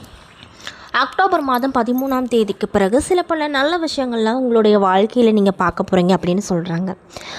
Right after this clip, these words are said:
அந்த விஷயங்கள் உண்மையாலுமே உங்களுக்கு நன்மை தரக்கூடிய விஷயமா, தீமை தரக்கூடிய விஷயமா?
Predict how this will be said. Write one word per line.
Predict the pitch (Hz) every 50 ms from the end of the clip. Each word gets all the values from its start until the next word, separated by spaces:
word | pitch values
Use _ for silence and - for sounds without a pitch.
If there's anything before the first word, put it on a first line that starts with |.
| - - - -
அந்த | 277 294 311 349
விஷயங்கள் | 349 339 320 - 330 311 285 277 302 302
உண்மையாலுமே | 285 262 254 247 262 277 277 269 254 240 226 247
உங்களுக்கு | 269 269 247 247 233 226
நன்மை | 233 220 214 233 262 302 302
தரக்கூடிய | - 285 269 269 - 247 233 226
விஷயமா, | 208 196 - - 202 175 170 180 233
தீமை | 240 - 247 214 208 208 214 214
தரக்கூடிய | - 214 202 196 - 202 185 175 165
விஷயமா? | 160 170 - - 180 175 170